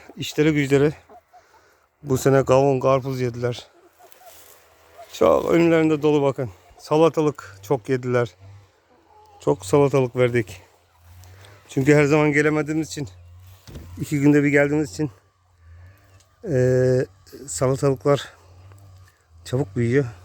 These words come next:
Biz toplayana kadar kocamış oluyor. O yüzden tavuklara veririz. Onlar da tabii bir seviniyorlar, ne yapsınlar.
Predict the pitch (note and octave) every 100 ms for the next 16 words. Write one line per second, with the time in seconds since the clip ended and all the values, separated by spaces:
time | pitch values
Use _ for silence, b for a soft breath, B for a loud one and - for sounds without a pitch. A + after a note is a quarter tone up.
0 | B B B - C3 - C3 - C#3 C3+
1 | A#2+ C#3 - - - _ b b b b
2 | b b b b b - _ _ _ -
3 | - - - - - - _ - - -
4 | - F#2+ F#2+ B B B B E2 F2 F2
5 | F2 F2 B _ _ B B B B -
6 | B2 C3 C#3 - A#2+ C3+ B2+ A#2+ C#3 B
7 | B B B B B B B - B2+ A#2+
8 | - C3 A#2 B2 C3+ A#2+ B2 A2+ B2+ -
9 | - _ - - - - - - - -
10 | - B2 B2 A#2+ - - F3 F3 D#3 -
11 | G#2 G#2+ G2+ F#2 - F2+ B